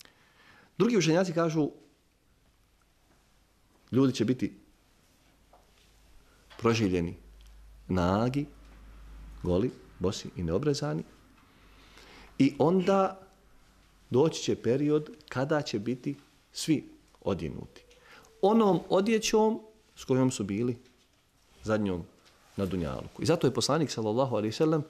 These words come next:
spomenuo za hadžiju. Kako stoji kod Buharije i Muslima, od Ibn Abbasa, radijallahu ta'ala anhuma, kaže, jedan čovjek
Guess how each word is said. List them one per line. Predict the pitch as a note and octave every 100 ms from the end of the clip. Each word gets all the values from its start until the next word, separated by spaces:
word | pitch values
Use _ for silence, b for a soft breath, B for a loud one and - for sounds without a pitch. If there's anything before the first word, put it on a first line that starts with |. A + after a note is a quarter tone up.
| - b b b b b b
spomenuo | - - G#2+ G#2+ A#2+ D#3 D#3+ E3 D#3+ - -
za | A#2 A2
hadžiju. | A2+ G2+ D#2 C2+ - _ _ _ _ _ b b b _ _ -
Kako | A2+ G#2+
stoji | - A#2+ G2+ - -
kod | -
Buharije | F2+ F#2+ G#2+ B2+
i | G2
Muslima, | C#3+ - C3+ C3 - - - _ _ _
od | - G2+
Ibn | G#2+
Abbasa, | G2 A2 F2 - E2+
radijallahu | E2 F2 F#2 F#2
ta'ala | E2+ F2 F2 E2+
anhuma, | B2+ C3 A#2+ B2+ - - B B B B B
kaže, | - C3 A#2+ A2
jedan | C#3+ A#2
čovjek | G#2+ D3 D#3 D3 -